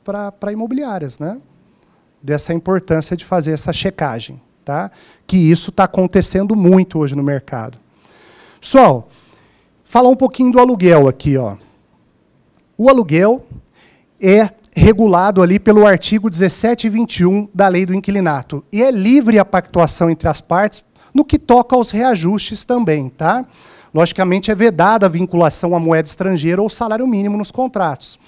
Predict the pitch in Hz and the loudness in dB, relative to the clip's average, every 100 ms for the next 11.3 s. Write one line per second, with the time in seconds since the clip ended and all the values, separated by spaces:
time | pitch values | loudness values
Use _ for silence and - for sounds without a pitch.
0 | _ - 160 - 202 220 220 214 233 226 | _ -6 -4 -2 0 0 0 -2 -6 -4
1 | 202 175 - 165 147 190 - 208 196 202 | -2 -2 -2 -4 -2 -4 -4 -2 -2 -2
2 | 185 151 127 135 160 254 180 147 - - | -2 -4 -4 -8 -8 -6 -6 -8 -12 -20
3 | _ _ _ 151 156 175 - - 139 _ | _ _ _ 0 0 0 -4 -20 -20 _
4 | - - 185 - 160 - 143 - - - | -10 -4 -2 0 -2 -2 -10 -12 -18 -20
5 | - - - - - - - 226 240 262 | -20 -20 -20 -20 -20 -10 -2 4 6 6
6 | 269 269 196 202 175 156 170 156 269 359 | 2 0 2 0 0 -2 -2 0 2 2
7 | - 277 - 247 269 240 190 208 190 208 | 0 -2 2 2 2 2 4 4 4 0
8 | - 190 196 170 156 190 233 - 220 254 | 0 2 4 4 4 4 2 4 4 4
9 | 233 214 220 196 180 196 190 185 180 185 | 2 0 2 2 4 4 2 2 4 4
10 | 220 165 190 165 202 208 185 190 196 180 | 2 2 0 0 -4 0 0 2 0 0
11 | - 143 113 | -4 -6 -8